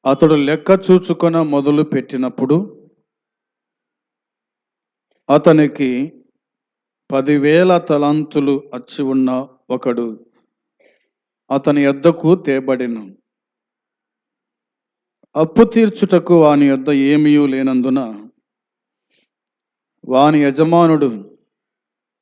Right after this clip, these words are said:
వానిని, వాని భార్యను, పిల్లలను, వానికి కలిగినది యావత్తును అమ్మి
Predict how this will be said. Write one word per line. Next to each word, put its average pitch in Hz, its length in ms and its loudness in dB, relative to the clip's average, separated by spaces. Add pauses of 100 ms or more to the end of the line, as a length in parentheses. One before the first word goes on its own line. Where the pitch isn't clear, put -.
(760)
వానిని, 139 500 0 (1400)
వాని 135 380 0
భార్యను, 139 920 -4 (300)
పిల్లలను, 139 480 -6 (1800)
వానికి 151 400 0
కలిగినది 160 580 -2
యావత్తును 147 840 -2
అమ్మి 123 580 -2